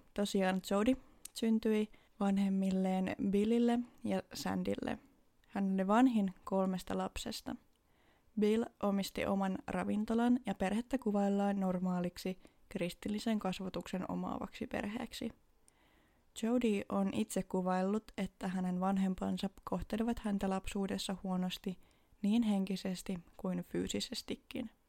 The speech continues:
Tästä en kuitenkaan osaa sanoa, kuinka paikkansa pitävää tää on, ja ymmärrätte varmasti pian myös, miksi suhtauduin tähän tietoon vähän varauksella. Yläasteella hänen vanhempansa saivat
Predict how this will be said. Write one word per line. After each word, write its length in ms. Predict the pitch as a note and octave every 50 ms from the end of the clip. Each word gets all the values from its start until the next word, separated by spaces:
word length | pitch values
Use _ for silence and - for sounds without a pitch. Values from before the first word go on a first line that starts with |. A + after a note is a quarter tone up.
| _ _ _ _ _ _ _ _ _ _ _ _ _ _ -
Tästä 400 | - G3+ G3 - - G#3+ G3+ G3
en 80 | F#3+
kuitenkaan 580 | - G3+ F#3+ - F#3+ F#3 F3+ - F#3 F#3 F3+ - -
osaa 440 | F#3 F#3 F#3 F#3 - G3 F#3+ F#3
sanoa, 360 | - - - F#3 F#3 F#3 F#3 F3+
kuinka 300 | - - F#3 F#3 G3 -
paikkansa 520 | - F#3 F#3+ - - - A#3+ B3 - B3+
pitävää 440 | - B3+ A#3+ - A3+ A3+ A3 G#3+ G#3+
tää 280 | - G#3+ G#3 G#3 G3+ -
on, 240 | G#3 G3+ G3+ G3+ G3+ - - - - - - _ _ _ - -
ja 80 | G3
ymmärrätte 500 | F#3+ F#3+ F#3 F#3 G3+ B3 A#3+ - - G#3
varmasti 460 | G3 F#3+ F#3+ F#3 F#3 - - G3 - _
pian 260 | - F#3 F#3 F#3 F#3 F#3 C4+ -
myös, 280 | F#3+ F#3 F#3 F3 -
miksi 300 | G3 G3 - - - G3
suhtauduin 680 | F#3+ - - G3+ - - - - - - A3 G#3+ G#3 G#3
tähän 380 | - G#3+ F#3+ G#3 - - G#3+ - - - _ _ _ _ _ _ _ _ _
tietoon 440 | - G3+ G3 - - - G#3+ A3 A3
vähän 380 | A3 G#3+ G3+ G#3+ G#3+ G#3 G3+ - - - -
varauksella. 600 | G3 G3 G3+ G#3+ - - - A3+ A3+ A3 A3+ A3 - - _ _ _ _ _ _ _ _ _ _ _ _ _ _ _ _ _ _ -
Yläasteella 640 | G#3+ A#3+ C4 C4 B3+ - - - G#3+ G#3 G3+ G3+ G3 -
hänen 320 | - - G#3 G3+ G3 F#3+ F#3+
vanhempansa 600 | G3 G3 G3 G3 F#3+ F#3 - F#3+ F#3+ F#3 F#3+ F3+
saivat 340 | - G3 F#3+ F#3 F#3+ F#3